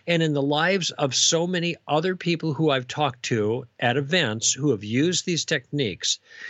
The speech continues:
they've told me how much progress they've made even when they're not,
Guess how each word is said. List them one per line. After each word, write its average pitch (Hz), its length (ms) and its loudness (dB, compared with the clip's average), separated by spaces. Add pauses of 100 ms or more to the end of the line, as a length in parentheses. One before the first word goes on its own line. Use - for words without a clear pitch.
(260)
they've 151 240 2
told 175 280 -4
me 165 140 0
how 151 240 -4
much 208 300 -4
progress 180 480 0
they've 151 280 -2
made 135 540 2
even 180 460 0
when 131 220 2
they're 117 140 2
not, 123 340 0